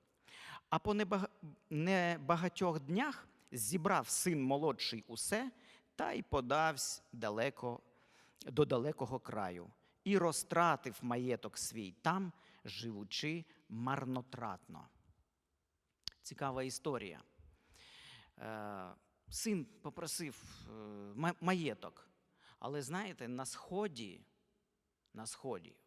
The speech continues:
в той час, коли Христос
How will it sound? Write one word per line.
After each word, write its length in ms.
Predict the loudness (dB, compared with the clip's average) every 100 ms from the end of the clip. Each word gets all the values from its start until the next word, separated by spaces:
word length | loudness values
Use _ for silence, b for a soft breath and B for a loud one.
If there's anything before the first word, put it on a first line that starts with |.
| _ _
в 1120 | -20 -20 -18 -20 -20 -20 -18 -18 -18 -18 -20 -8
той 220 | -4 -4
час, 560 | -2 0 0 0 -6 -6 _ b b b
коли 220 | -12 -10
Христос 560 | -8 -8 -8 -8 -8 -12